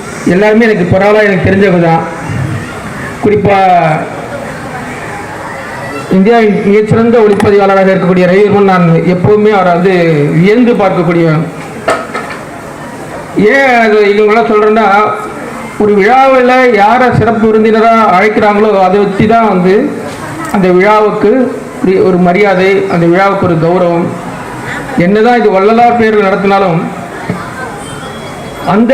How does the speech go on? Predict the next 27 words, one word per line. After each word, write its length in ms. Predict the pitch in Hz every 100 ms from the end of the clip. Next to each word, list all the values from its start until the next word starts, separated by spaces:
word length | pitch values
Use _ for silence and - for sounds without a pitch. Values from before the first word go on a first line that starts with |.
| 254
மேடையிலையும் 760 | 247 277 277 269 262 262 302 302 - - 330 - - - -
சரியான 480 | 214 220 247 262 262 233
ஆட்களை 300 | 233 233 220 220
வந்து 180 | 220 240 233 226 233 - -
அமர 160 | 196 214
வச்சிருக்கிறது 480 | 196 196 208 196 190 220
தான் 160 | 220
வந்து 160 | 190 196 214
இந்த 120 | 185 175
நிகழ்ச்சியோட 360 | 175 196 190 170
சிறப்பு. 300 | 175 175 185 214 - - - - - - - - - - 165
அந்த 180 | 208 226
வகையில 360 | 214 220 220 220 226 226
இந்த 120 | 185 185
நிகழ்ச்சிக்கு 380 | 208 214 208
வந்திருக்கிற 340 | 190 180 175 185 185 185 262 - - - - - - - - - - - 175
ஐயா 240 | 190 180 175 170 170
ரவிவர்மன் 540 | 175 190 202 185 180 175
அவர்கள் 240 | 170 170
வந்து 180 | 170 185 208 196 - - - - - -
மிக, 200 | 185 214 226
மிக 120 | 233 254 247 220
வந்து 180 | 208 233 220 196 180 170 165
சிறந்த, 280 | 180 208 196 180
இந்தியாவின் 380 | 185 202 180 143
சிறந்த 240 | 196 214 208
ஒளிப்பதிவாளர், 580 | 180 175 180 180 190